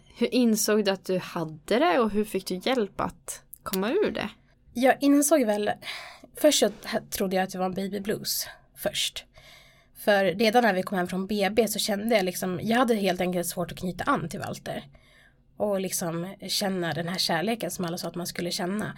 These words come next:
Speaker 2: Visst att jag kände att, att han var mitt barn och liksom så, men just det här att det gör ont i hela kroppen för att man älskar någon så mycket, det kände inte jag. Och det var väl lite där jag anade att något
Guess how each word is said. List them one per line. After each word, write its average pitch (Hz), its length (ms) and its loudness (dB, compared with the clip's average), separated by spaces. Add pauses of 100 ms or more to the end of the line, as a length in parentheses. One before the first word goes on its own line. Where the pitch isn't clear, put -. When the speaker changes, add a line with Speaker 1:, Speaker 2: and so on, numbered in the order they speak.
(220)
Speaker 2:
Visst 202 260 0
att 190 120 -2
jag 180 120 0
kände 202 480 4
att, - 360 -8 (600)
att - 320 -12
han 185 180 -2
var 175 100 0
mitt 175 240 -4
barn 240 360 6
och 82 60 -4
liksom 214 260 -4
så, 165 200 -4
men 196 280 -4 (340)
just - 240 -2
det 202 60 0
här 180 300 0 (400)
att - 380 -8
det 196 140 0
gör 196 160 4
ont 196 300 2
i - 20 0
hela 202 140 2
kroppen 202 480 -2
för 202 80 -4
att 185 60 -4
man 196 120 0
älskar 214 360 2
någon - 120 0
så - 100 -2
mycket, 196 260 -4
det 233 160 2
kände 233 300 2
inte 170 200 -2
jag. 82 280 -4 (640)
Och 220 60 -6
det 214 80 0
var 202 80 2
väl 202 100 0
lite 196 200 -2
där 208 360 4
jag 175 260 2
anade 196 260 0
att - 140 -6
något 175 600 -4